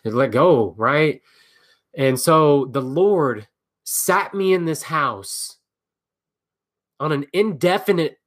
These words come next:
end to deal with a lot of this stuff that I had in me that I hadn't dealt with, and that I believe if I hadn't came back to here, if I hadn't,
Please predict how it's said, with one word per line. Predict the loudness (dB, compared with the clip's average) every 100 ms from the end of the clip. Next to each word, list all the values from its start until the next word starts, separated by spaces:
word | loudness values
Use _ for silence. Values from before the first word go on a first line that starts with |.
| _ _ _
end | -6 -2 -2 -6 -12 -18 _ _
to | -10 -10
deal | -6 0 2 2 2
with | 0 -2 -6 -14 _ _ _
a | -12
lot | -8 -8
of | -8
this | -10 -10
stuff | -8 -8 -8
that | -8 -8
I | -8
had | -6 -6 -6
in | -8
me | -12 -18 _ _ _ _ _ _ _ -6
that | -2 -2
I | -2
hadn't | -2 -4 -4 -4
dealt | -2 -2 -4
with, | -6 -6 -8 -20 _ _ _ -10
and | -4
that | -2
I | 0 -2
believe | -2 -2 -2 0 -2 -2 -8 -20 _
if | -8 -4
I | -4
hadn't | -2 -4 -4 -6
came | -4 -4
back | -2 -4 -4
to | -8
here, | -6 -4 -4 -6 -12 -20 -20 _ _ _ -10
if | -4
I | -2 -2
hadn't, | -4 -2 0 0 -2